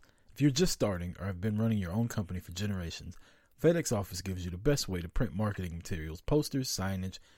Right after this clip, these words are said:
graphics, and so much more. With FedEx, creating, editing, saving, and ordering are fast and easy. We're teaming up with FedEx and Podgo to bring you, our listeners, thirty percent off our next order of a hundred dollars or more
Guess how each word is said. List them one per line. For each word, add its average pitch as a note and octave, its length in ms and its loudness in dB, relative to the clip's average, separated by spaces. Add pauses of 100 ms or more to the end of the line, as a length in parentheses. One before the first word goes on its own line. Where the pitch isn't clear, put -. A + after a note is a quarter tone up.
(240)
graphics, D#3+ 460 4
and D#2+ 120 -6
so A2+ 160 2
much G2 260 -2
more. D#2+ 320 -8 (540)
With G#2 180 0
FedEx, B2 400 6
creating, F2+ 600 -2
editing, G#2+ 520 0
saving, F#2+ 540 0
and F2+ 140 -4
ordering F#2+ 440 0
are E2 80 -4
fast A#2+ 420 0
and G#2 120 0
easy. E2+ 320 -6 (520)
We're D#3 120 4
teaming F3 300 6
up - 120 4
with G#2+ 160 -4
FedEx F#2+ 400 0
and F#2 100 -4
Podgo F2+ 440 0
to F#2 60 -6
bring G2+ 260 0
you, F#2 180 -4
our A#2 140 2
listeners, F#2 500 -2 (320)
thirty F3 200 4
percent C3 340 2
off G#2+ 220 2
our G#2 80 2
next G2 280 0
order F2 260 -4
of D#2+ 140 -6
a F2+ 60 -4
hundred A#2 320 0
dollars F#2+ 340 0
or F2+ 40 -4
more E2+ 340 -6